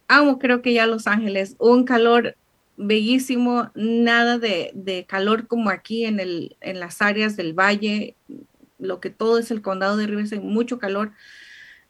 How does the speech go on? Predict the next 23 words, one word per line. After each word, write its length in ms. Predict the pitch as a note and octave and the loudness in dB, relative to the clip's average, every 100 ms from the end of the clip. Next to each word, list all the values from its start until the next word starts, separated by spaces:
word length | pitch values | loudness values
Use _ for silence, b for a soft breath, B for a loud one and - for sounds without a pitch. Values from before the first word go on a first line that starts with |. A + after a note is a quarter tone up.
| _ | _
Pero 180 | - B3+ | 4 6
ahí 340 | B3+ D4+ F4 C4+ | 6 4 2 0
quizás 320 | C4 C4 C#4+ | 0 4 2
la 100 | E4+ | 2
gente 300 | D#4+ D4 C#4+ | 0 0 0
me 140 | D#4 C4+ | 0 0
pueda 260 | C4 C4 | -2 -2
preguntar, 560 | C4+ B3 G#3 G#3 G3+ - | -2 -2 -2 0 -2 -2
"Araceli, 600 | G#3 A3 G#3+ B3 B3+ A#3+ | -4 -4 0 0 0 -2
¿y 160 | A#3 A3+ | -4 0
qué 160 | C#4 | 2
pasaría 840 | C#4 C#4+ C#4 D#4 B3+ A#3 A3+ F#3+ G#3 _ _ _ _ - - _ _ | 2 0 -2 0 0 2 0 -2 -10 _ _ _ _ -20 -20 _ _
si 240 | - - G3+ | -12 -8 2
yo 180 | A#3 | 2
contrato 800 | A#3+ C4+ C4 B3+ A#3 A3+ A3+ A3+ - _ _ - | 4 2 4 2 2 0 -4 -4 -14 _ _ -4
un 180 | A3 | -4
seguro 380 | A3 C4 B3 B3 | 0 0 2 2
de 140 | B3 A#3+ | 2 0
vida 420 | A3+ F#3 F#3 G3 _ _ _ _ _ | -2 -4 -8 -14 _ _ _ _ _
y 120 | - A3+ | -2 0
me 180 | A3 | 2
muero 500 | G#3+ A3+ A#3+ A3 A#3 A#3+ _ - | 2 4 4 4 0 -6 _ -4
por 260 | G#3 G3+ | -2 -2